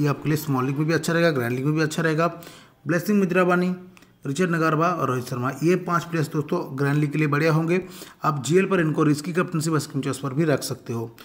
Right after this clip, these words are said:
तो दोस्तों देखिए फिलहाल ये रहेगा आपके लिए स्टैट्स एनालिसिस के बाद।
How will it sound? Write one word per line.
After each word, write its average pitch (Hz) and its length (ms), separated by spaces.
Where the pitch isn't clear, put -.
तो 170 60
दोस्तों 196 280
देखिए 202 140
फिलहाल 185 300
ये 156 140
रहेगा 143 200
आपके 135 220
लिए 139 100
स्टैट्स 120 340
एनालिसिस 131 360
के 156 40
बाद। 160 320